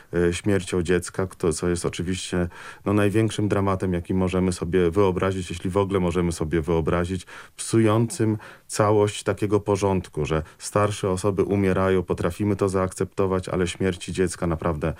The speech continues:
no, trudno nam był-, jest to zaakceptować i w jaki sposób się,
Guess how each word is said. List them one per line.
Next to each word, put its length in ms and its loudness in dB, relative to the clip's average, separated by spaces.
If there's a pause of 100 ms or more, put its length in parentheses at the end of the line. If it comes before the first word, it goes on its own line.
(200)
no, 140 -2
trudno 360 0
nam 260 2
był-, 220 0
jest 280 0
to 100 0
zaakceptować 680 -2
i 40 -10
w 20 -6
jaki 260 -2
sposób 420 -6
się, 400 -4